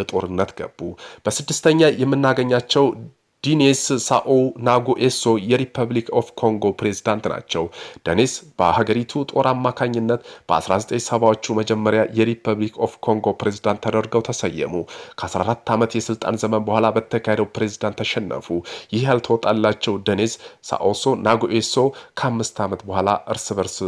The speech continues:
ላይ ስልጣን ወጡ። ከሶስት ዓመት በፊት በተደረገው ምርጫ "ለሰባተኛ ጊዜ ምርጫ አሸንፊያለሁ" በማለት ስልጣን ተደላድለው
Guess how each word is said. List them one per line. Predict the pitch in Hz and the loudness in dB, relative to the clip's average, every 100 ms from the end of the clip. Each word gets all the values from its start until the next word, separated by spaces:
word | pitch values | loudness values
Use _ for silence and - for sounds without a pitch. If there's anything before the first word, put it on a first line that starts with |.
| 85 - _ - | -6 -10 _ -4
ላይ | 98 95 92 | 0 0 -2
ስልጣን | - 110 107 - 98 98 - - | -4 -6 -6 -4 -4 -4 -12 -4
ወጡ። | 107 101 - 82 85 - - - | 0 0 -2 -8 -10 -14 -20 -16
ከሶስት | - 107 - - | -6 -4 -4 -2
ዓመት | 113 127 - | -2 0 -2
በፊት | 120 139 - | -2 -4 -6
በተደረገው | 120 - 127 131 135 | -6 -2 -2 0 0
ምርጫ | 127 - 135 | -2 -4 -2
"ለሰባተኛ | 127 123 131 123 131 127 | -2 0 0 -2 0 0
ጊዜ | 120 120 123 | 0 0 0
ምርጫ | 123 - 113 | 0 0 -2
አሸንፊያለሁ" | - 123 117 - 113 110 | -2 -2 0 2 4 4
በማለት | 107 113 123 - - - | 4 4 2 -2 -16 -8
ስልጣን | - 131 - 113 110 101 | -4 -2 0 2 0 -2
ተደላድለው | - 113 107 101 98 98 | -2 0 2 2 2 -2